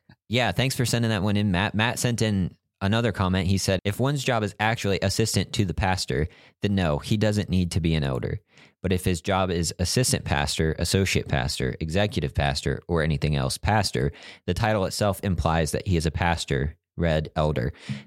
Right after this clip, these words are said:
Speaker 2: Those should be elder positions." This is going back to our episode on the two offices when we kind of discussed, uh, at that time, my position, and now I guess technically your position here at the church as well,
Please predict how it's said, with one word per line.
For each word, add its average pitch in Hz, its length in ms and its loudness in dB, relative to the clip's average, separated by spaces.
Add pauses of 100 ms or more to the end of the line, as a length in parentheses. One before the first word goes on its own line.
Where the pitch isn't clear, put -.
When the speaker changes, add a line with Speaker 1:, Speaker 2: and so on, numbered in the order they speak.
Speaker 2:
Those 92 440 0
should 85 220 0
be 80 160 -2
elder 76 240 2
positions." 73 600 -2
This 95 180 2
is 90 60 0
going 85 200 0
back 80 260 0
to 80 200 0
our 73 380 0
episode 82 400 0
on 71 140 2
the 69 80 0
two 82 200 0
offices 73 500 0 (460)
when 82 200 2
we 78 320 0 (220)
kind 90 200 2
of 73 120 0
discussed, - 640 0 (880)
uh, 71 280 0
at 82 120 0
that 85 160 2
time, 76 240 2
my 82 180 2
position, 76 560 0 (400)
and 80 120 0
now 78 160 2
I 76 80 0
guess 76 200 -2
technically 69 440 -4
your 76 200 0
position 71 520 -2
here 69 180 -2
at 67 100 -4
the 71 80 -2
church 71 280 -2
as 71 180 -2
well, 67 320 0